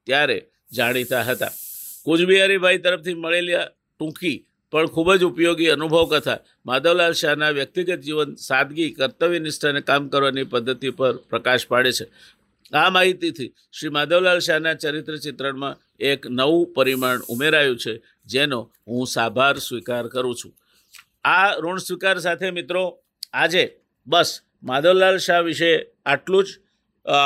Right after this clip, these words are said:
આ માહિતી પણ ઘણી મહેનત કરીને જુદા જુદા સંદર્ભોમાંથી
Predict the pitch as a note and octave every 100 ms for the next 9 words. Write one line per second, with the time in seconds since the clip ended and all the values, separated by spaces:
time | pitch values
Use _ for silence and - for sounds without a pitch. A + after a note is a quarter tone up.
0 | C#3+ - - D#3+ F3+ F3 F#3 D3+ F#3+ G3+
1 | G3 G3 D3 _ B2 A2+ - F#3 G3 G#3+
2 | G#3 - C#3 D3+ E3 F3+ - F3 E3+ F3
3 | F3 D3+ D#3 E3+ E3+ E3 E3 D#3+ D3+ D#3+
4 | D3+ D#3 D3+ D3+ D#3 D3+